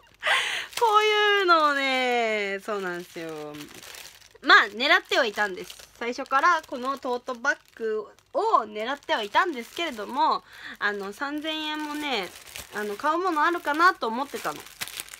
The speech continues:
うん。なんだけれども、満足。<laughs> 満足です。なんかこんなにね、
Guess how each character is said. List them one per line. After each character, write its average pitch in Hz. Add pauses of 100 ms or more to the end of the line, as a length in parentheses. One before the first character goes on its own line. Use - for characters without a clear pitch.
う -
ん。 147 (260)
な 247
ん 277
だ 277
け 277
れ 240
ど 208
も、 220 (1160)
満 180
足。 - (920)
<laughs> -
満 185
足 170
で 156
す。 -
な 185
ん 175
か 170
こ 190
ん 196
な 202
に 208
ね、 208